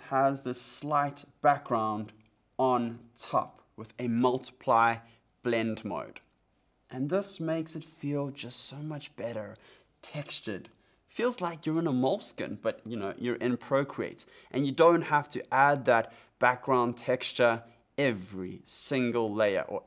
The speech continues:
in every single page. It's super powerful. So that for me just makes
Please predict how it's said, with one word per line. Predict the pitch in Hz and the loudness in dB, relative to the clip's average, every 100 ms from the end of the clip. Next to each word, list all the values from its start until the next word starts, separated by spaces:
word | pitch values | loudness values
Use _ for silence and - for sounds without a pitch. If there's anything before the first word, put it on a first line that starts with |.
| - | -4
in | 131 127 117 - - - | 0 0 0 -6 -20 -2
every | 127 107 113 | -2 0 -4
single | 107 110 104 98 | -4 -2 -2 -4
page. | 98 - 87 - - - _ _ _ _ _ _ _ _ - | -4 -6 -6 -8 -16 -16 _ _ _ _ _ _ _ _ -14
It's | 107 - | -8 -6
super | - 131 135 | -4 -2 -2
powerful. | - 117 139 139 - - _ _ _ _ _ | 4 8 8 6 -6 -12 _ _ _ _ _
So | - 226 156 107 - _ _ _ _ - | 2 8 8 6 -6 _ _ _ _ -16
that | 113 190 170 151 | 6 8 8 6
for | - 160 | 2 4
me | 160 151 151 151 - _ | 4 4 4 0 -12 _
just | - 170 170 | 2 2 2
makes | 160 147 135 131 - - | -2 0 0 -2 -10 -16